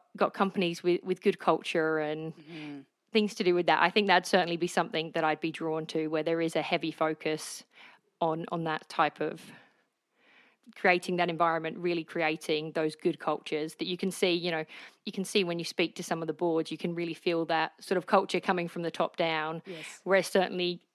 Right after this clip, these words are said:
Speaker 1: on the flip side, you can feel it being mentioned as a,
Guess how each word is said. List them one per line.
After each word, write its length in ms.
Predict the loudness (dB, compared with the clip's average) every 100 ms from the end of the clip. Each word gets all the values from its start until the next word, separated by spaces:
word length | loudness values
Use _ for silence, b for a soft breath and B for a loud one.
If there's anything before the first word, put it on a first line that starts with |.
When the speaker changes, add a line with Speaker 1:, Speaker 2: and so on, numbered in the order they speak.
| -6
Speaker 1:
on 120 | -4
the 60 | -4
flip 260 | -4 -4
side, 340 | 2 2 2 -2
you 80 |
can 180 | -4 -6
feel 400 | -6 -2 0 0
it 200 | -2 -2
being 280 | 0 0 0
mentioned 500 | -4 -4 -4 -4 0
as 220 | 0 2
a, 340 | 2 2 0